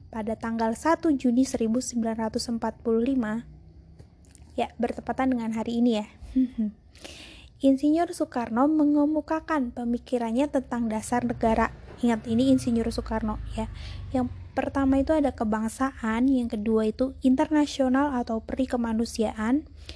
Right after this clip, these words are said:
yang ketiga adalah mufakat atau demokrasi, yang keempat kesejahteraan sosial, dan yang kelima ketuhanan yang berkebudayaan. Oke.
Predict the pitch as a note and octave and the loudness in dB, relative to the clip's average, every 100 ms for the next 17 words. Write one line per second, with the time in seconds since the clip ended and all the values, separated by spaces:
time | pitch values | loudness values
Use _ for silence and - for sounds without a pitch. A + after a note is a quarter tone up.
0 | - - A#3 A3+ A3 A#3 B3 A#3+ A3 A3+ | -16 -8 -6 -6 -4 4 6 4 2 0
1 | B3+ - B3+ B3+ C4 - D4 - - A#3 | -2 -4 -2 0 -2 2 2 2 -4 -4
2 | - A3+ A3 C4 D4 - A3+ G#3 - A3 | 0 2 4 4 4 -2 -8 -6 -4 0
3 | C4 - - - - - D4 D#4+ D#4 C4+ | 0 -4 -16 -18 -20 -4 2 2 4 2
4 | A#3 G#3+ A3+ - - A#3+ A#3 A3 A#3 - | 0 -2 -6 -8 -8 -4 0 0 0 -2
5 | A#3 A#3 A#3 A#3 A#3 A3+ A3 A3+ B3+ D4+ | -6 -4 -4 -4 -6 -6 -2 2 2 0
6 | - A#3 A3 A3+ A3+ A#3 A3+ A#3+ C#4+ - | -2 0 2 2 0 -2 2 4 2 -2
7 | - A#3+ A#3 A3+ A3+ A3+ C4 B3 B3 C#4+ | -8 -6 -4 -4 -4 0 2 2 2 2
8 | B3+ A3+ A#3 - A3 G#3+ A3 G#3+ G#3 G#3 | 2 0 -4 -8 -8 -4 -2 -2 -4 -4
9 | A3+ G3+ F#3+ - - - - - - - | -6 -6 -8 -8 -8 -8 -8 -10 -10 -18
10 | - - _ _ - - - - - A3+ | -20 -20 _ _ -20 -20 -20 -20 -12 -12
11 | - - A3 G#3 G3+ | -12 -8 -4 0 -2